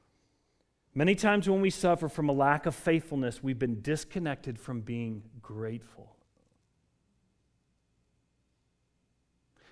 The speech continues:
When we lack a desire to be faithful in the season that God has placed us in,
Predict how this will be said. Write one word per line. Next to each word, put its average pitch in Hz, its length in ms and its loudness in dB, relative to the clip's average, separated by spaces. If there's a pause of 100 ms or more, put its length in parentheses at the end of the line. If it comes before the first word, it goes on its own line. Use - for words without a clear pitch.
(120)
When 120 180 -4
we 117 120 -2
lack 131 500 0
a 147 60 -4
desire 123 640 -6
to 123 100 -14
be 117 160 -10
faithful 143 600 -8
in 113 180 -10
the 107 80 -10
season 156 560 -8
that 127 160 -10
God 123 220 -6
has 110 160 -12
placed 139 440 -8
us 139 180 -10
in, 131 260 -10